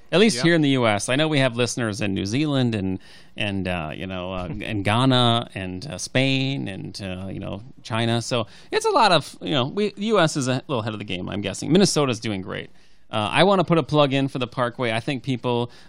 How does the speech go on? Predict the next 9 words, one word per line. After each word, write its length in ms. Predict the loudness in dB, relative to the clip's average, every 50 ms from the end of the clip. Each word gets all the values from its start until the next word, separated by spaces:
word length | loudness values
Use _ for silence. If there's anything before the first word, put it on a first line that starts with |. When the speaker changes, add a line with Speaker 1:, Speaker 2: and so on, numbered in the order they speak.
| -2
Speaker 1:
uh, 60 | 0
right 160 | 0 2 2 2
now 120 | 4 4
I'm 100 | 4 2
sporting 520 | 2 -2 -2 0 0 2 2 2 0 0 -2 -6 -12 -20 -18 -8
my 420 | -4 -4 -2 0 0 -2 -2 -4 -6
black 600 | -8 -6 -4 -2 -2 -2 -2 -4 -6 -8 -12 -18 -20 -20 -20 -20 -14 -8
and 280 | -4 -2 -2 -2 -2 -2
red 380 | -2 -2 -2 -2 -4 -6 -8